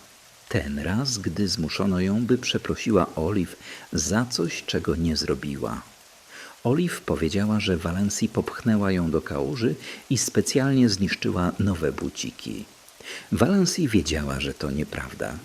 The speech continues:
To był wypadek i nawet nie z jej winy, ale nikt jej nie uwierzył. Musiała przeprosić i pocałować Olive na zgodę.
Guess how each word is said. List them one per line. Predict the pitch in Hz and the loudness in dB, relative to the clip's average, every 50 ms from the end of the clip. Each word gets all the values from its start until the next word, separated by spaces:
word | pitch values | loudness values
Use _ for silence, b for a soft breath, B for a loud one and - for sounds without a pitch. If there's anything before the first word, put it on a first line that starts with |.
| 156 135 - - - - - - - | -14 -16 -18 -20 -20 -20 -20 -14 -6
To | - 226 208 | -4 -2 0
był | 180 123 110 107 | 4 4 4 4
wypadek | 101 95 92 - - - 67 62 57 60 - - - B B B B B B | 4 2 0 0 -2 -6 -8 -6 -8 -10 -12 -12 -16 B B B B B B
i | 120 110 110 | 4 4 6
nawet | 110 113 123 123 123 131 113 - - | 6 6 6 6 6 4 2 2 2
nie | 98 107 123 151 170 147 | 2 4 4 4 2 2
z | 104 87 | 0 0
jej | 71 67 64 64 | -2 -2 -2 -2
winy, | 62 71 73 65 - 65 64 60 - B B B B B B B B | -4 -4 -4 -4 -4 -6 -8 -8 -10 B B B B B B B B
ale | - 101 98 95 98 | -2 0 2 2 4
nikt | 104 123 165 175 170 - - - | 6 6 4 4 2 -2 -6 0
jej | - 107 107 110 | 2 2 4 4
nie | 113 98 87 - | 4 4 2 2
uwierzył. | - 90 87 76 67 58 55 - - 55 55 - - B B B B B B B | 0 -2 -2 -2 -2 -2 -2 -4 -6 -6 -8 -8 -12 B B B B B B B
Musiała | 117 139 147 - - - 175 156 | 4 4 4 4 2 2 2 0
przeprosić | - - - - 87 - - 73 67 - - - - - - - - - - - - - - - | 0 -2 -2 -2 -2 -2 -2 -4 -4 -4 -8 -10 -10 -10 -12 -14 -14 -16 -20 -20 -20 -14 -4 -2
i | 135 151 160 165 156 - | 0 2 2 0 0 2
pocałować | - 127 - - 107 101 107 110 104 98 - - - - | 2 2 4 4 4 4 6 6 4 2 0 0 -6 -4
Olive | - 85 71 67 67 62 - - - - - - - - - | -6 -4 -4 -2 -4 -6 -6 -10 -14 -16 -20 -20 -20 -14 -8
na | 80 82 90 87 87 | -4 0 0 0 0
zgodę. | - - - - - 57 - - - 50 - | 0 -2 -2 -2 -2 -2 -2 -4 -4 -4 -6